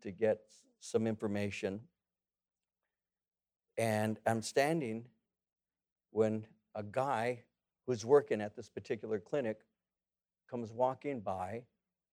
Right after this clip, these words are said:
and there's a young lady s-, standing n-, uh, right where I'm at. And he walks by, and she looks at him. She says something about, "What have you been up to?"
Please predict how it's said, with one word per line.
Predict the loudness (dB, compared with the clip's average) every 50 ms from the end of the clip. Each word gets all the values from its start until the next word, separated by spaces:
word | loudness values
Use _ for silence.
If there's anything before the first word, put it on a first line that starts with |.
| _ _ -6
and | -4 -2 0
there's | 2 0 0 0
a | -2
young | 2 4 4 4 6 6
lady | 6 6 4 4 2 -2 -6
s-, | -8 -10 -12 -18 -20 _ _ _ _
standing | -6 _ 0 0 0 0 -2 -2 -4 -4 -6 -6 -10 -14 _ _ _ _ _ _ _ _ _ _ _ _ _ _ _ _ _ _ _ _ _ -6
n-, | -6 -6 -6 -8 -14 -20 _ -12
uh, | -10 -10 -12 _ -20 -4 4 6
right | 8 8 8 6
where | 6 6 6
I'm | 6 6 2 2
at. | 2 2 2 2 -2
And | -6
he | -8 -8 -6 -6
walks | -4 -2 -2 -2 -2 -6 -10 -8
by, | -2 0 0 2 2 0 -2 -2 -6 -8 -10 _ _ _ _ _ _ _ _ _ _ _ _ _ _ _ _ -8
and | -4 -4 -2 -2 -2 -4 -4
she | -6 -6 -4 0
looks | 4 4 4 4 2 0
at | 0 0 0
him. | 2 0 0 0 -2
She | -8 -8 -10 -10
says | -6 -2 2 2 2 2 0
something | -2 -2 -2 -2 -2 -6 -4 -4
about, | -2 -2 -2 -2 -2 -2 -4 -6 _ _ _ _ _ _ _ _ _ _ _ _ _ _ _ -20 _ _ 0
"What | 6 6 8 8
have | 6 0 -2
you | -4 -2 2
been | 4 4 4
up | 4 0 -2 -4 _ -6
to?" | -4 -4 -4 -4 -6